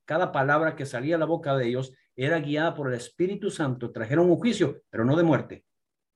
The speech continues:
Era para que él se arrepintiera. Y eso es lo que vemos a través de todo este capítulo. Eso es lo que quería colaborar. Muchas gracias.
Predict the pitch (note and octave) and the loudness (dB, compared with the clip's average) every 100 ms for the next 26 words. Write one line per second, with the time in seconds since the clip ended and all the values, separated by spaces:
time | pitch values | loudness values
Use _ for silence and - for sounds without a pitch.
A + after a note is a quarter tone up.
0 | _ _ _ _ A#2+ C#3 C3+ A#2 A#2+ A#2 | _ _ _ _ -4 -2 0 -2 -2 -6
1 | B2+ A2+ G#2+ G2+ F#2 E2+ - _ _ _ | -4 -6 -6 -10 -10 -14 -16 _ _ _
2 | _ _ _ - A#2+ B2+ C3 A2 G#2 A2 | _ _ _ -2 0 2 0 0 0 2
3 | C3 C3 G2+ G#2 A2+ D#3+ D3 A#2+ A2 G#2 | 2 0 -4 -2 0 0 -2 -6 -8 -8
4 | G#2 G2+ - - - - _ _ _ _ | -12 -14 -18 -20 -20 -20 _ _ _ _
5 | _ _ A#2+ B2 B2+ A#2 G#2+ G2+ A#2 A2+ | _ _ -6 -2 -2 -2 -4 0 0 0
6 | - G2+ F2+ F#2 B2+ C3+ - B2+ A2+ F2+ | 0 -2 0 0 0 0 -2 -2 -2 -8
7 | - - - - | -10 -16 -20 -20